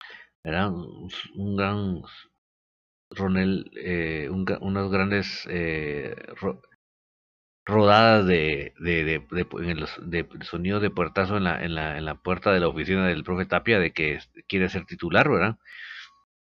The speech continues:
Definitivamente, pero, como les digo, o sea, no, no se tiene que quedar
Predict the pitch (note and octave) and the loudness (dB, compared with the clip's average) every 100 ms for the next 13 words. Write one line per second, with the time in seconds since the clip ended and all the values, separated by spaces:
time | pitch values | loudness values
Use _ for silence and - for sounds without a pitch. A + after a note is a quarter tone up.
0 | _ _ _ _ - E2+ F2 E2 F#2+ F#2+ | _ _ _ _ -8 -4 -4 0 2 4
1 | C#3 E3 - - G2 B2 - - _ F2+ | 4 2 -6 4 8 8 4 -4 _ -6
2 | F2 E2+ D#2+ C3+ D#3+ A2+ G2+ G2+ G#2+ A2 | -2 0 4 6 6 6 4 4 2 2
3 | A2+ B2 C#3 D3 C#3 B2 A#2 F#2 | 2 2 2 0 -2 2 4 4